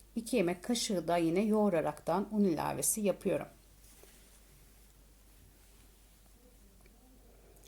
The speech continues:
Görüyorsunuz ele yapışan bir hamur. Bu sizi yanıltmasın. Açarken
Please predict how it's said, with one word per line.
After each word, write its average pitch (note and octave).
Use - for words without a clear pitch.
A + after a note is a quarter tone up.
Görüyorsunuz A#3+
ele F#3+
yapışan F#3+
bir C#3+
hamur. G#3+
Bu C#4
sizi E3
yanıltmasın. A3+
Açarken A3+